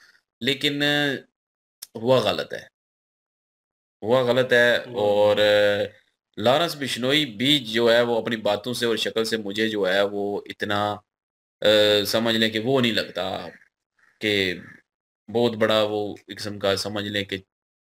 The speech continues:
Speaker 1: चालाक type या बदमाश कोई ज़्यादा ब-, बड़ा ऐसा मुझे नहीं लगता। अब उन, उसकी बातों से, उसके जो है वो शक्ल से जो है वो बस समझ लें कि शरीफ सा ही लगता था।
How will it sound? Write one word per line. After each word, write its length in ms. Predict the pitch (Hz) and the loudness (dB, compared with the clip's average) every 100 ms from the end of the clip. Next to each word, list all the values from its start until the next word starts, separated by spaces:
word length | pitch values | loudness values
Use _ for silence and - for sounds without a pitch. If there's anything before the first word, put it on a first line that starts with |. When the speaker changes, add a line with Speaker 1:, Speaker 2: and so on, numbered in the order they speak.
| _ _ _ | _ _ _
Speaker 1:
चालाक 520 | - 110 107 110 107 110 | 0 2 4 2 0 -2
type 380 | 104 101 101 101 | 0 2 0 -2
या 360 | 104 98 98 | -2 0 0
बदमाश 540 | 95 - 98 101 101 98 | -2 -6 -4 0 0 -2
कोई 160 | - | -6
ज़्यादा 320 | 101 95 98 101 | -4 -2 -2 -4
ब-, 220 | 90 - | -6 -8
बड़ा 280 | 98 95 98 _ _ _ _ - | -6 -4 -6 _ _ _ _ -4
ऐसा 200 | 110 120 | -4 -4
मुझे 220 | 113 113 | -2 -2
नहीं 100 | 113 | -2
लगता। 380 | 92 - 58 - _ _ _ _ _ _ | -4 -8 -12 -14 _ _ _ _ _ _
अब 120 | 107 104 | -6 -2
उन, 280 | 135 139 | -2 -2
उसकी 200 | 123 - | -2 -2
बातों 420 | 120 117 113 123 120 | 2 2 2 -2 -2
से, 320 | 113 113 113 | 0 2 2
उसके 420 | 95 110 110 113 | 0 -6 -4 -4
जो 200 | 110 107 | -2 0
है 260 | 107 107 107 | 2 2 0
वो 800 | 107 107 104 104 101 95 78 - | -2 -2 -2 -2 -2 -4 -6 -6
शक्ल 280 | - 117 123 | -4 0 0
से 400 | 113 110 98 95 _ | 2 0 0 -6 _
जो 120 | 107 | -2
है 100 | 117 | 2
वो 420 | 120 120 120 117 - _ _ _ _ _ 101 | 2 0 -2 -4 -8 _ _ _ _ _ -2
बस 200 | 110 107 | -2 0
समझ 500 | 107 101 98 110 107 | -4 -4 -4 -4 -2
लें 220 | 107 107 101 | 0 0 0
कि 560 | 101 95 90 78 62 - | -2 0 0 -2 -6 -8
शरीफ 360 | - 127 113 | -4 -2 -2
सा 120 | 98 104 | 0 -2
ही 80 | |
लगता 340 | 98 90 - 98 | -2 -4 -4 -4
था। 280 | 104 101 | -2 -6